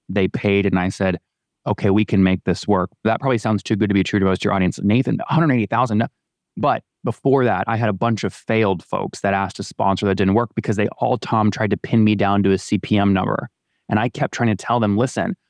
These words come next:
I'm not Joe Rogan. I'm not gonna have a million listens per show." But you know who is listening? Like, every founder of a B two B SaaS company doing more than a million of revenue and all the P E in the space. So if you like that audience, even if I only have a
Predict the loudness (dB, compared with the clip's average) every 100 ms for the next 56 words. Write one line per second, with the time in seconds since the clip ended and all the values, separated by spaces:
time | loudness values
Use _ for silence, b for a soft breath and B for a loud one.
0 | -4 0 2 2 0 -2 0 2 2 2
1 | 0 -4 -8 -14 _ _ 0 2 2 -2
2 | -2 2 2 4 2 2 2 2 2 0
3 | 2 0 0 0 -4 -2 -2 0 -2 -6
4 | -14 _ -2 0 0 2 2 2 2 0
5 | 0 2 2 2 -2 _ _ _ -6 -6
6 | _ _ -2 0 2 2 2 0 0 0
7 | 0 0 2 2 2 0 0 -2 -2 -4
8 | -2 0 2 4 4 2 2 2 0 0
9 | 0 -2 -6 -12 _ _ 0 2 0 -2
10 | -2 2 2 2 0 -2 -4 -4 -4 -6
11 | -2 0 0 2 2 2 0 -2 0 0
12 | 0 0 0 -2 -2 0 0 0 0 0
13 | 0